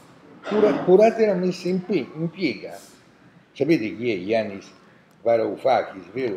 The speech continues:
Io gli ho dedicato tanti video, eh, a Yanis Varoufakis, a quello che ha fatto, come si dice, ha fatto, ha fatto dietro front in Grecia,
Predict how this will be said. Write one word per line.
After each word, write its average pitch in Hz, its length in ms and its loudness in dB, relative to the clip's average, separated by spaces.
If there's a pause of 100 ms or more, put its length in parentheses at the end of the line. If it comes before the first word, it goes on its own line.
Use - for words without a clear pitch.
Io 143 300 -2
gli 117 60 -4
ho 107 80 0
dedicato 110 580 -6
tanti 117 380 -2
video, 113 380 -6
eh, 104 100 -2
a 90 40 -2
Yanis 101 500 -6
Varoufakis, 101 840 -2 (680)
a - 100 -4
quello 123 300 -4
che 113 100 0
ha 107 40 4
fatto, 107 560 0 (1800)
come 110 140 -12
si 117 140 -14
dice, 101 460 -10 (1040)
ha - 60 -16
fatto, 110 540 -2 (520)
ha 110 140 0
fatto - 380 -2
dietro 117 320 -6
front 120 400 0 (1160)
in 113 100 -12
Grecia, 123 480 -4